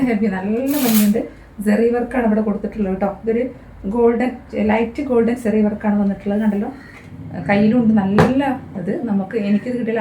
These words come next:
ആയിരത്തി മുന്നൂറ്, മുന്നൂറ്റി സംതിങ് എത്ര കിട്ടിയില്ല. നമ്മളിത് കൊടുക്കുന്നത് ആയിരത്തി മുന്നൂറ്,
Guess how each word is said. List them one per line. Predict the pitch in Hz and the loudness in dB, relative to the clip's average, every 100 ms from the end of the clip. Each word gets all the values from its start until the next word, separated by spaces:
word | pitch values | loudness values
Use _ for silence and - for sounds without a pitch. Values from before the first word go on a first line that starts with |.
| 202 | 0
ആയിരത്തി | 196 208 247 208 | -2 -2 0 2
മുന്നൂറ്, | 208 214 220 247 339 - - - - 247 | 4 4 2 -2 -8 -8 -18 -20 -14 0
മുന്നൂറ്റി | 254 262 277 | 0 2 2
സംതിങ് | 262 277 269 | 2 4 2
എത്ര | 233 | 2
കിട്ടിയില്ല. | 233 196 220 | 2 2 2
നമ്മളിത് | 208 240 240 | 2 2 0
കൊടുക്കുന്നത് | 202 208 208 202 381 - - - - - 208 226 | -2 0 0 0 -4 -8 -20 -20 -20 -10 -6 -2
ആയിരത്തി | 247 254 262 339 - - - - - 233 | 0 0 -2 -4 -4 -10 -12 -12 -8 -2
മുന്നൂറ്, | 226 233 214 | 2 4 4